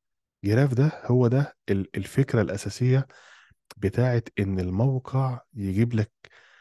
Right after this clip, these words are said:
يحجم لك البحث، يحجمه. أنا ضغطت مجرد ضغطة على اسم ده، على اسم العنوان اللي من بره، جاب لي تلات حاجات. جاب لي شكل بياني،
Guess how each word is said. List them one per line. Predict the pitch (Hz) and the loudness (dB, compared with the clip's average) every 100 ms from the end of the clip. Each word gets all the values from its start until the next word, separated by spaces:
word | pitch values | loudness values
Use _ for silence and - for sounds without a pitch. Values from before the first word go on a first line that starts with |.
| _ _ _ | _ _ _
يحجم | - - 101 101 120 135 | -4 -2 -2 2 2 4
لك | 110 127 - - | 4 2 -2 -4
البحث، | 98 95 101 - - - - - _ _ _ _ _ _ - | -4 -2 -4 -4 -8 -12 -16 -20 _ _ _ _ _ _ -8
يحجمه. | 92 - 95 98 104 90 - _ _ _ _ _ - | -6 -4 -4 -2 -2 -4 -10 _ _ _ _ _ -4
أنا | 113 | 0
ضغطت | 101 104 - - | 2 0 -2 -4
مجرد | 95 95 120 95 95 | -4 0 0 0 0
ضغطة | 117 - 139 - _ _ _ _ _ - | -4 -2 -6 -6 _ _ _ _ _ -8
على | 92 95 110 | -4 0 0
اسم | - - | -2 -4
ده، | 92 95 - - | -4 -4 -6 -8
على | 92 92 | -6 -2
اسم | 120 101 | -2 -2
العنوان | 90 85 98 104 | -2 0 2 2
اللي | 90 | 0
من | 90 90 | -2 -2
بره، | 90 90 95 - _ - - - _ - | -2 -2 -4 -12 _ -20 -20 -20 _ -2
جاب | 120 147 | 0 2
لي | 117 | 0
تلات | 131 127 | 0 -2
حاجات. | - 101 90 82 - - | -2 -6 -4 -6 -8 -2
جاب | 120 | -2
لي | - | -2
شكل | - 120 101 | -4 0 2
بياني، | 92 95 117 127 | 2 4 4 2